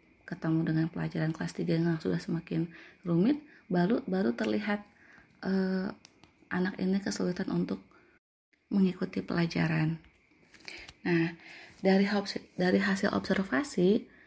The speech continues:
eh, berbeda dengan anak yang pertama, eh, anak ini posisi duduknya sudah, eh, bisa tegak dan, eh, bisa mempertahankan,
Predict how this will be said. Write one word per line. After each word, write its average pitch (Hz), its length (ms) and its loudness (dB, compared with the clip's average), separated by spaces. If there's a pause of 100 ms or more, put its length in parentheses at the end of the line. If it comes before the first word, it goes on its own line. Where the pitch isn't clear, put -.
(460)
eh, 185 440 -2 (200)
berbeda 190 480 6
dengan 220 160 4
anak 196 240 0
yang 190 140 0
pertama, 165 640 2 (720)
eh, 180 480 -2 (500)
anak 180 480 0
ini 170 560 6 (960)
posisi 196 720 0
duduknya 185 720 2 (1040)
sudah, 196 600 2 (880)
eh, 180 320 -4
bisa 180 240 0
tegak 254 400 2 (480)
dan, 220 560 6
eh, 202 400 0
bisa 196 320 -2
mempertahankan, 208 1040 2